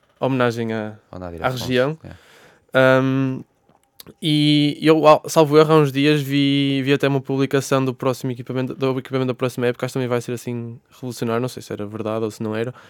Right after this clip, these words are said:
Speaker 1: mas tenho a certeza que sim, isso foi um ponto também a, a tocar. Ahm, mas pronto, em relação ao, em relação aos Chaves, primeiro tem, tem ali jogadores com uma qualidade inacreditável, acho que aquele meio campo,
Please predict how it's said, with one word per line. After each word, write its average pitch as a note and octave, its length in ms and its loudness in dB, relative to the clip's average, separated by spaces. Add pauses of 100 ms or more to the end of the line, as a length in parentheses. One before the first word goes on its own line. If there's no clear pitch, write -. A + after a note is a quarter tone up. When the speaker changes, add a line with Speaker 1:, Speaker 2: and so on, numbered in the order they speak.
(240)
Speaker 1:
mas B2 160 0
tenho C3+ 140 0
a - 20 0
certeza B2 320 -4
que - 80 -8
sim, B2 180 -2
isso C3 140 -6
foi B2 160 -2
um B2 100 -2
ponto A#2 360 -2
também A#2 340 -2
a, A2+ 80 -2 (120)
a - 60 -14
tocar. A#2+ 360 -4 (560)
Ahm, C3 400 4
mas D3+ 160 2
pronto, B2 200 2
em C3 40 4
relação C#3+ 340 2
ao, C#3+ 180 2 (140)
em C#3 40 0
relação C#3 320 0
aos C3 80 -2
Chaves, G#2 300 -2
primeiro E3+ 360 -2
tem, D3 200 0
tem C3+ 180 -2
ali C3 120 0
jogadores B2 480 0
com - 140 -10
uma A#2 100 -6
qualidade A2+ 440 -6 (260)
inacreditável, A2+ 520 -6
acho A#2+ 100 -8
que - 60 -6
aquele A#2+ 160 -4
meio A#2 140 -2
campo, A2 380 -10